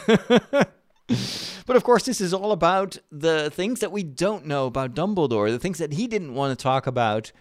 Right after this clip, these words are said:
it, when he was a, a teacher at Hogwarts. Um, Harry Potter even had to discover later on in his own story the role that Dumbledore had played in the past, and also the mistakes that, that Dumbledore made, and the, the, um,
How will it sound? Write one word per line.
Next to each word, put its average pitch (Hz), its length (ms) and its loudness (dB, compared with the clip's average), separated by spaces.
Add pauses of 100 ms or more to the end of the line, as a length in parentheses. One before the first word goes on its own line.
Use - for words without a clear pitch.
(760)
it, 143 200 -2
when 131 180 -2
he 127 100 -4
was 120 220 -4 (100)
a, 110 140 -6 (160)
a 101 280 -4
teacher 120 460 -10
at 101 200 -10
Hogwarts. 127 840 -4
Um, 95 600 -6 (200)
Harry 110 340 -6
Potter 156 380 -4
even 139 280 -8
had 127 220 -10
to 127 120 -8
discover 123 560 -8
later 147 580 -4
on 151 360 -2
in 123 500 -8
his 147 280 -6
own 175 260 -4
story 110 520 -4 (420)
the 147 100 0
role 143 280 0
that 135 140 0
Dumbledore 120 460 -4
had 117 140 -8
played 107 200 -6
in 110 60 -8
the 113 60 -8
past, 139 300 -12
and 180 80 -6
also 240 240 -4
the 226 80 -8
mistakes 220 520 -8
that, 123 240 -8
that 117 140 -8
Dumbledore 101 460 -10
made, 92 400 -12
and 110 220 -8
the, 110 260 -6
the, 110 360 -10
um, 101 280 -6